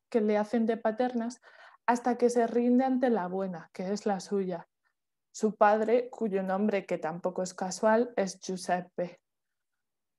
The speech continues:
Además de la trayectoria ideológica y afectiva del protagonista,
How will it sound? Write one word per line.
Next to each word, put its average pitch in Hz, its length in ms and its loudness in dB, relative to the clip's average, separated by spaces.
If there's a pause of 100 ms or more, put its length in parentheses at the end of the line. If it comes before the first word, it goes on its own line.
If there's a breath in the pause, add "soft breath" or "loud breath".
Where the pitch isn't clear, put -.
(420)
Además 233 380 6
de 277 100 6
la 269 200 4
trayectoria 254 800 2
ideológica 208 800 0
y 185 80 -2
afectiva 208 500 2
del 220 240 0
protagonista, 220 960 0